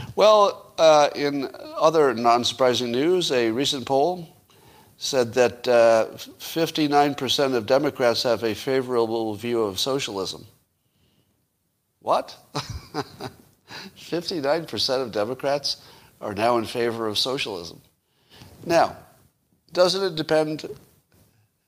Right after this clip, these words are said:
what people imagined when the question was asked? If you ask me if, if I'm in favor of socialism, I would say yes.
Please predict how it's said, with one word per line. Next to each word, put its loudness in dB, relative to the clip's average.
what 0
people 0
imagined 0
when -4
the -6
question -4
was -10
asked? -6
If -2
you 2
ask 2
me -2
if, -2
if -8
I'm -2
in -4
favor -4
of -8
socialism, -6
I -4
would -10
say -6
yes. -6